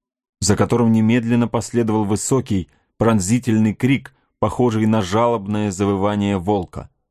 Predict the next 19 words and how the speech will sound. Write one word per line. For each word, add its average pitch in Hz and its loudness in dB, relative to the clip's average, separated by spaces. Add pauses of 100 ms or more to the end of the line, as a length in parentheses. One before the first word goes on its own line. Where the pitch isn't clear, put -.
(920)
Эта 95 2
неожиданная 101 2
страшная 104 -2
помеха 104 -2
заставила 104 -2
Дункана 104 -2 (280)
вскочить - -2
со 104 -2
своего 101 0
места 113 0 (400)
и 110 2
забыть 104 0
обо 92 0
всем, 135 -2 (440)
кроме 120 2
впечатления, 110 0 (380)
произведенного 107 2
на 107 0
него 104 0